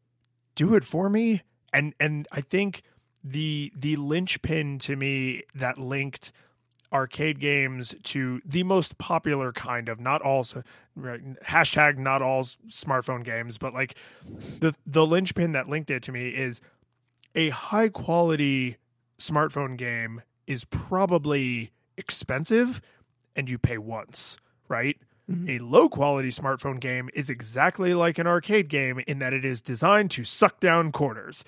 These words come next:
Speaker 1: right? You die, there's cheap crap, there's time delays baked in, and you can pay money to make those things go away, right? Just like in the arcade,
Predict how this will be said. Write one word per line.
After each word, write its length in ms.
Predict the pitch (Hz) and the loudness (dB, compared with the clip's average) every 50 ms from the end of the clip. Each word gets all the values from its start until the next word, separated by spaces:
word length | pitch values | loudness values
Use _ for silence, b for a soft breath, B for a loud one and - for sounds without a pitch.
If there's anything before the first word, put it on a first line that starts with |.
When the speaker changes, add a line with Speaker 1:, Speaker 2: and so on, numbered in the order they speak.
| B B B B B | B B B B B
Speaker 1:
right? 240 | - 131 127 139 135 b b b b b _ _ - | -4 -2 -2 -4 -4 b b b b b _ _ -10
You 120 | 131 131 | -8 -8
die, 540 | 120 113 - 160 170 170 170 170 170 165 151 b b _ | -2 4 6 8 8 8 8 8 6 6 2 b b _
there's 140 | - 139 120 | -6 -6 -6
cheap 360 | - - - - 185 185 - | -2 -2 0 2 2 2 0
crap, 400 | - - 165 160 160 165 - b b b | -2 -2 2 2 2 2 0 b b b
there's 160 | - 143 120 - | -8 -8 -6 -6
time 300 | - - 160 165 170 170 | -6 0 2 2 4 4
delays 320 | 160 170 165 160 160 156 135 | 4 4 6 6 4 4 4
baked 300 | - 160 160 151 - - | 2 2 0 2 0 -2
in, 240 | 156 160 160 160 160 | -2 0 -2 -4 -6
and 180 | - - 143 135 | -6 -6 -6 -4
you 100 | 123 120 | -6 -6
can 160 | - 127 120 | -8 -8 -10
pay 160 | 107 110 135 | -6 -4 -4
money 380 | 160 165 190 233 214 196 180 170 | 0 2 4 4 6 6 4 4
to 120 | 151 - | 2 -2
make 280 | 120 113 117 127 131 - | -6 -6 -8 -8 -4 0
those 200 | 151 151 160 151 | 2 2 2 2
things 360 | - 156 156 160 156 151 135 | 2 0 -2 -2 -2 -4 -4
go 180 | - 147 143 147 | -4 -2 0 0
away, 380 | 147 143 135 120 107 110 104 - _ | 0 0 0 -2 -4 -4 -6 -6 _
right? 220 | - 139 135 139 131 | -2 -2 -2 -2 -2
Just 320 | 123 - 139 147 143 - | -2 -2 0 0 0 2
like 240 | 170 160 165 147 - b b b b - | 2 2 2 0 -2 b b b b -6
in 100 | - 147 | -4 0
the 140 | 151 160 165 | 2 4 4
arcade, 600 | 170 170 - - - 208 202 175 160 147 135 | 4 4 2 0 2 4 4 4 4 2 0